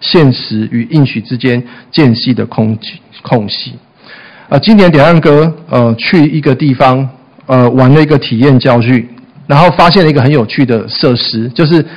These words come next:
每根柱子之间它的高度跟它的宽度是逐渐加大的。在出发之前，每个人要绑一条安全绳在中间，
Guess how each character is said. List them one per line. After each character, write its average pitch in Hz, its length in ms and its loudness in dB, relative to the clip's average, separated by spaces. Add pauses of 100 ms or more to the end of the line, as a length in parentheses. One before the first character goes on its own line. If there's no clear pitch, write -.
(100)
每 147 180 2
根 202 180 4
柱 202 180 2
子 139 160 -2
之 151 160 -4
间 151 200 0
它 147 120 0
的 143 100 2
高 147 260 2
度 143 260 0
跟 143 180 -2
它 143 140 0
的 139 80 0
宽 143 320 0
度 139 140 0
是 151 160 0
逐 123 240 -2
渐 131 240 2
加 127 200 0
大 127 220 0
的。 - 180 -8 (600)
在 220 140 4
出 220 180 2
发 208 160 4
之 202 140 0
前， 151 200 2
每 135 140 2
个 135 80 0
人 147 100 4
要 175 80 4
绑 143 240 0
一 - 20 0
条 127 180 -2
安 147 200 -2
全 127 240 -2
绳 113 160 -6
在 127 140 0
中 117 300 -4
间， 110 300 -2